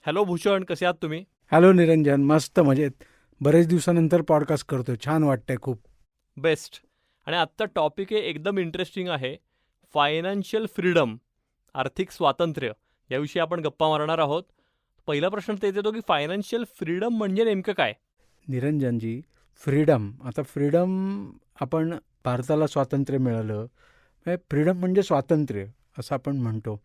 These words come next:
Speaker 2: तर प्रत्येकाची स्वातंत्र्याची व्याख्या ही वेगवेगळी आहे. त्यात फायनान्शियल फ्रीडम थोडासा कठीण शब्द आहे असं वाटतं प्रत्येक गुंतवणूकदाराला.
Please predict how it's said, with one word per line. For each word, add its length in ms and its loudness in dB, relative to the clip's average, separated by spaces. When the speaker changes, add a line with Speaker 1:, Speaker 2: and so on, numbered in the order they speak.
Speaker 2:
तर 160 2
प्रत्येकाची 640 0
स्वातंत्र्याची 680 -2
व्याख्या 480 0
ही 120 0
वेगवेगळी 560 4
आहे. 80 -10
त्यात 200 6
फायनान्शियल 760 2
फ्रीडम 420 0
थोडासा 400 -2
कठीण 460 0
शब्द 300 -2
आहे 220 2
असं 200 -4
वाटतं 360 -4
प्रत्येक 380 2
गुंतवणूकदाराला. 960 2